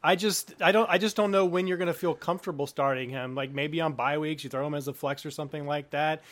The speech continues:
Um, I, so I think he's gonna be cash when you, if you can predict that he's gonna be the guy for that week. I just don't know how you're gonna do that, especially if they add a rookie to the,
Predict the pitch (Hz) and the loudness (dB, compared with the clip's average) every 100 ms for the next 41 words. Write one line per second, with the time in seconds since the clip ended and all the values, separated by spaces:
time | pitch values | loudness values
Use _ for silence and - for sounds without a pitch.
0 | - - - 139 139 131 131 143 156 165 | -20 -20 -6 -2 -2 -2 -4 -6 0 0
1 | 175 175 165 165 135 151 - 165 160 - | 0 0 0 0 0 -2 2 4 4 2
2 | 165 151 160 - 165 147 147 165 165 147 | -2 -2 -4 -6 -6 -6 -2 -2 -2 -4
3 | 147 139 151 135 143 139 139 131 123 147 | -4 -2 -4 -2 -4 -4 -4 -4 -2 2
4 | 185 170 143 143 120 175 160 139 151 147 | 2 0 0 0 0 0 0 -2 -4 -4
5 | 151 143 143 135 127 165 147 123 - 160 | -2 0 -2 -2 -2 0 0 -2 -4 -2
6 | 175 - 139 131 - - - 139 139 131 | -2 -2 -2 -2 -6 -20 -8 -4 -2 0
7 | 123 120 143 131 113 120 - 123 117 113 | -2 -2 -6 -6 -8 -8 -8 -6 -6 -8
8 | 110 | -10